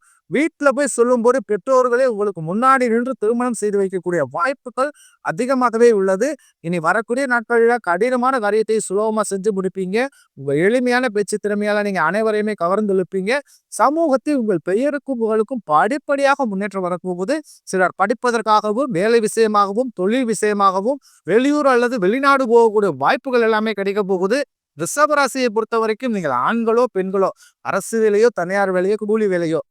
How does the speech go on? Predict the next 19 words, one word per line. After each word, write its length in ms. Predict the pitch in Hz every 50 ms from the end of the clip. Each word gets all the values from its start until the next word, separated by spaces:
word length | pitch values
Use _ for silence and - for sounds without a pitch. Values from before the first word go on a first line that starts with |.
| _ _ _ -
நீங்க 180 | 214 233 220 202
எதிர்பாராத 500 | 202 233 330 339 311 302 294 302 320 330 285
வருமானம் 600 | 196 156 156 208 302 311 311 311 302 294 302 269
அப்படின்றது 400 | 233 208 185 226 220 220 220 214
உங்களுக்கு 380 | 208 190 180 202 202 190 202 175
இரட்டிப்பு 560 | 151 160 185 247 247 - 302 240 - - 269
மடங்காக 380 | 233 240 233 226 220 226 226 214
கிடைக்க 260 | 202 190 190 180 190
போகுது. 340 | 175 190 190 185 190 226 294 302 - _ _ _ _ -
சேமிப்பு 520 | - 254 277 311 294 277 294 277 254 294 254
அப்படின்றது 500 | 185 185 175 185 220 202 196 208 202 233 202
பல 300 | - 151 151 185 220 240
மடங்காக 440 | 220 196 196 220 226 226 226 226 226 214
உயரப்போகுது. 600 | 196 196 196 202 180 - 196 185 190 190 233 294 294 - _ _ _ _
இதன் 240 | - 160 180 190 180
மூலமாக 460 | 185 214 247 277 262 262 247 262 269
கடந்த 280 | 233 214 202 196 196 196
காலகட்டங்களில் 760 | 165 185 196 233 254 240 226 208 - 226 220 220 220 220 196
ஏற்பட்ட 420 | 196 196 196 - 202 - - 185